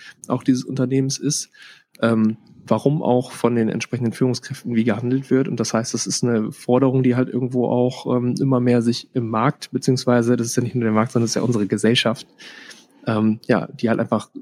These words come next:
größer wird, diese Forderung, und, äh, immer mehr in die, in den, in den Vordergrund rückt. Und von daher ist das, glaube ich, ein Weg, den man zumindest nicht aus dem Auge verlieren darf und ein Thema, mit dem man sich da auseinandersetzen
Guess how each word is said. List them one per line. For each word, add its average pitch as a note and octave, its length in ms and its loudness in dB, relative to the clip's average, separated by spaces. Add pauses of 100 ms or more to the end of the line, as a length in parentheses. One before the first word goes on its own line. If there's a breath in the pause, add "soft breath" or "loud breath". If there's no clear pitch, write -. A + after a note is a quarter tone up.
größer C3 380 2
wird, C#3 160 2
diese C3+ 180 2
Forderung, C3+ 600 0
und, B2 320 -4
äh, B2 200 2
immer C3 260 2
mehr A#2+ 340 2
in B2 140 -2
die, A#2 260 2
in - 140 -2
den, A#2+ 120 -2
in A#2+ 120 -4
den A#2 60 -8
Vordergrund G2+ 440 0
rückt. - 300 -4 (920)
Und - 140 -2
von A2 160 2
daher G#2+ 260 4
ist - 140 -4
das, A#2 100 0
glaube A#2+ 240 2
ich, A#2 140 -2
ein A2+ 280 -2
Weg, A#2+ 360 0 (920 loud breath)
den B2 120 4
man A#2 360 0 (640)
zumindest C3 340 2
nicht B2 120 2
aus A2 100 -2
dem A2 120 0
Auge G#2 180 2
verlieren D3 360 0
darf - 260 0
und C#3 100 0
ein B2+ 160 -2
Thema, C#3 260 2
mit C3+ 140 0
dem C3+ 100 2
man B2+ 100 0
sich C3 80 -4
da - 100 -2
auseinandersetzen A2 800 0